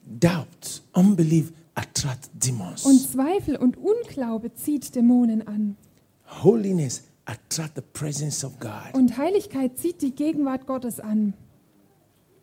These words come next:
Speaker 1: Faith attracts the presence of God.
Speaker 2: Und Glaube zieht die Gegenwart Gottes an.
Speaker 1: She was looking at me.
Speaker 2: Und da hat sie mich angeschaut.
Speaker 1: Check your life.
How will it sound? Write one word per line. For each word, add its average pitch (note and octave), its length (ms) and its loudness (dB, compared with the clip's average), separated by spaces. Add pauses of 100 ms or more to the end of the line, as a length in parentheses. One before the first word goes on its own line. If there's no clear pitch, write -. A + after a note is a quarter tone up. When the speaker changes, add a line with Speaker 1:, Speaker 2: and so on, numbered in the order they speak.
(2000)
Speaker 1:
Faith - 520 -2 (220)
attracts - 560 -8
the D3+ 80 -6
presence C#3 640 -6
of A#2+ 160 -16
God. - 100 -12 (280)
Speaker 2:
Und C4+ 240 6
Glaube C#4+ 540 -2
zieht - 460 0
die C4 100 -2
Gegenwart B3 480 0
Gottes A#3 320 -6
an. G#3+ 320 -2 (1400)
Speaker 1:
She - 160 -16
was G#2 320 -16
looking - 340 -20
at - 80 -20 (140)
me. - 140 -20
Speaker 2:
Und A#3 40 2
da A3 100 -2
hat - 120 -10
sie B3 80 -4
mich A#3 220 -2
angeschaut. A#3 680 -2 (1200)
Speaker 1:
Check - 300 -6
your C3 140 -14
life. E3 400 -10